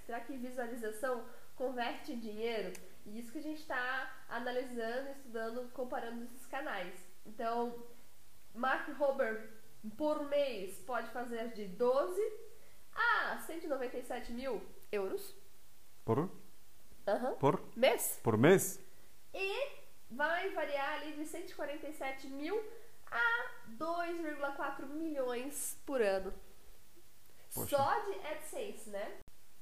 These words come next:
Speaker 1: Tem mais al-, alguns dados de análise estatística, porque a gente olha o Social Blade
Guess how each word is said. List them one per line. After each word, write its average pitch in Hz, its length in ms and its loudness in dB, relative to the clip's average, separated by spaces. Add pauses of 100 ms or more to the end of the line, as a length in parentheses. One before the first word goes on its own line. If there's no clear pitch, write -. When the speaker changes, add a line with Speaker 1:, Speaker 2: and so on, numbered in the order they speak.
(580)
Speaker 1:
Tem 247 160 -2 (100)
mais 233 200 4
al-, 226 340 4
alguns 226 380 6
dados 247 420 8
de 247 80 4
análise 226 340 4
estatística, 277 440 -2
porque 269 180 -2
a 294 60 2
gente 294 220 -2
olha 247 260 6
o 233 160 2
Social 247 320 2
Blade 247 360 2